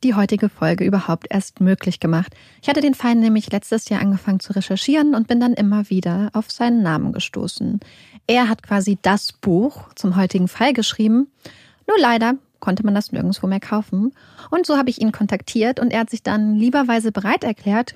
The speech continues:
mir das Buch zu schicken aus Australien.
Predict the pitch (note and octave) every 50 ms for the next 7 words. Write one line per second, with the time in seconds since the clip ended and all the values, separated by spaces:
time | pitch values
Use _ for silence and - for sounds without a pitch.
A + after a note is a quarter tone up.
0 | _ - A3 A3+ A#3+ A#3+ A3 G#3+ G3+ - - - B3 C#4 D4 - - - - _
1 | _ _ _ _ - - G#3+ - - - G3+ - - E4+ F4+ - - - C4 -
2 | - G3+ G#3+ - - - - - F#3 F#3+ A#3+ D4 B3+ G#3 F#3+ G3 G#3+ B3+ E4